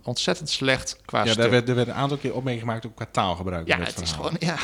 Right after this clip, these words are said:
Speaker 1: ja, lees het maar eens. Ze weet echt niet wat ze nou gaan doen. En dat ze op dat gebied, eh, eh, goede dingen moeten gaan doen, daar zijn wij het hartstikke mee eens. Maar dat is gewoon een slecht voorstel, punt.
Speaker 2: Als wij, ehm,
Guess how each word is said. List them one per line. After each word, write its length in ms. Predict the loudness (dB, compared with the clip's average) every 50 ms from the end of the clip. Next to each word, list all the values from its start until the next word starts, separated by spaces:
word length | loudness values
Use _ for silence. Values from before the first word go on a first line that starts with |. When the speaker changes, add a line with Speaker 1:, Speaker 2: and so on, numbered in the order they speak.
| -4
Speaker 1:
ja, 60 | -4 -4 -2
lees 320 | -2 2 4 6 6 6
het 120 | 4 2 4
maar 260 | 4 6 6 6 6
eens. 100 | 4 4
Ze 100 | 4 6
weet 200 | 6 6 6 6
echt 200 | 2 0 2 2
niet 120 | 2 2
wat 140 | 2 0 0
ze 80 | 0 2
nou 160 | 2 0 2
gaan 140 | 0 0 0
doen. 240 | 2 2 2 2
En 160 | 2 2 2 4
dat 200 | 4 4 4 4
ze 160 | 2 2 0
op 140 | 0 4 4
dat 160 | 4 4 4
gebied, 420 | 2 0 2 2 2 0 -2 -6 -4
eh, 380 | -2 0 0 0 0 0 0 -2
eh, 60 | 0
goede 240 | 2 4 4 4 6
dingen 240 | 6 6 6 6
moeten 220 | 6 4 4 0 0
gaan 180 | 0 0 2
doen, 180 | 4 4 4 4
daar 120 | 4 2
zijn 160 | 2 2 0 0
wij 100 | 0 0
het 100 | 0 2
hartstikke 380 | 0 0 0 0 -2 -2 0
mee 160 | 0 0 2
eens. 300 | 2 2 2 2 2 0
Maar 120 | 0 0 0
dat 80 | 0
is 60 | 0 0
gewoon 180 | 2 2 2
een 60 | 2
slecht 260 | 2 2 2 0 0 0
voorstel, 440 | 0 0 0 0 0 -2 -2 -2
punt. 400 | -2 0 2 2 2 2 0 -4 -10 -18 -20 -20 -18 -18 -18 -18 -18 -20 -20 -20 -20 -20 -20 -20 -20 -20 -20 -20 -20 -20 -20 2
Speaker 2:
Als 220 | _ 8 8 10 10
wij, 300 | 10 10 10 10 6 6
ehm, 420 | 6 8 8 8 8 6 4 2